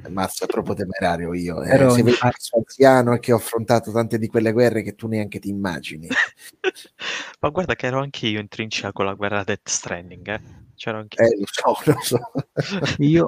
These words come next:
Speaker 2: ho fatto bene che me lo sono scansato perché ho annusato puzza, come l'avevo annusata per Anthem, come l'avevo annusata per Watch Dogs, come l'avevo usata, annusata per Cyberpunk.
Speaker 1: <laughs>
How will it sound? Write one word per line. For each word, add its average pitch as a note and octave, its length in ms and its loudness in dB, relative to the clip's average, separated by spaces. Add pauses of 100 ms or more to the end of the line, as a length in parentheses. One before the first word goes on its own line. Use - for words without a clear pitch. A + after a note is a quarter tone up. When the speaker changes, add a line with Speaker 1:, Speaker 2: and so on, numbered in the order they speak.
(100)
Speaker 2:
ho C#3 140 -2
fatto C3 360 0
bene C3 280 4
che A#2+ 80 4
me A#2 100 2
lo A#2 100 4
sono A#2+ 220 0
scansato A#2 600 0
perché G#2+ 220 -4
ho A#2+ 40 2
annusato A2+ 520 0
puzza, G#2+ 480 -4
come A#2 220 4
l'avevo A2+ 200 6
annusata A2 440 0
per A#2+ 180 0
Anthem, B2+ 460 2
come A#2 160 0
l'avevo A2+ 160 0
annusata A2 300 0
per A2+ 160 -2
Watch A#2 280 -2
Dogs, C#3 420 4
come A#2+ 160 2
l'avevo A2+ 180 4
usata, A2 380 0
annusata A2+ 720 2
per G#2+ 120 -4
Cyberpunk. G2+ 840 -2 (800)
Speaker 1:
<laughs> G#2 800 -4